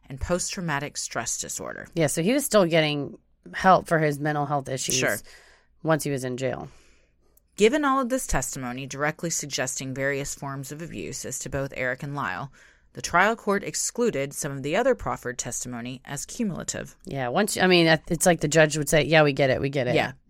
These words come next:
Speaker 1: We don't wanna be here for ten days hearing the same
Speaker 2: The same
Speaker 1: story
Speaker 2: story over.
Speaker 1: from a different person. Doctor Vickery was poised to testify at trial. He had collected several volumes of notes from his sessions with Eric,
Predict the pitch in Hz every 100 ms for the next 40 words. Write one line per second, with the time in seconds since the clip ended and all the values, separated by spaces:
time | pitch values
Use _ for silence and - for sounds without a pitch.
0 | _ _ _ - 165 156 175 143 156 143
1 | 143 143 139 - 139 - 131 127 104 127
2 | - 139 127 127 127 - 160 160 - 151
3 | 123 120 139 127 135 139 127 123 107 -
4 | 127 - - 170 - - _ _ _ _
5 | _ _ _ _ _ _ - 190 247 -
6 | 311 185 165 165 165 156 143 - - 160
7 | 170 - - 139 - 135 - 131 120 -
8 | 98 76 - 127 - _ _ - 151 135
9 | - 147 - 143 - 196 233 269 175 143
10 | 147 147 139 143 120 101 - 139 139 135
11 | - 165 127 - 110 78 92 107